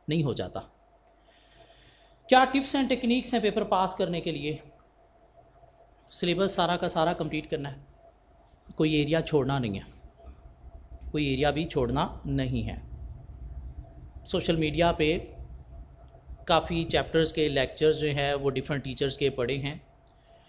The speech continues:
Short lecture भी पढ़े हैं, पूरे पूरे chapter के ऊपर एक एक lecture भी पढ़ा है, तो और नहीं तो कम से कम एक घंटा वो एक lecture सुन के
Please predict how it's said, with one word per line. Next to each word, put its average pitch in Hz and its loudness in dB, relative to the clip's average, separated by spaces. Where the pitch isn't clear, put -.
Short 160 4
lecture 151 0
भी 147 -2
पढ़े 139 -2
हैं, 135 -2
पूरे 139 2
पूरे 139 0
chapter 151 0
के 156 -4
ऊपर 139 -2
एक 135 -2
एक 139 -2
lecture 127 0
भी 143 -2
पढ़ा 135 2
है, 131 2
तो 135 0
और 127 0
नहीं 139 -2
तो 139 -4
कम 131 -4
से 127 -8
कम 127 -2
एक 123 -4
घंटा 127 -4
वो 127 0
एक 120 -4
lecture 117 -4
सुन 120 -4
के 131 -2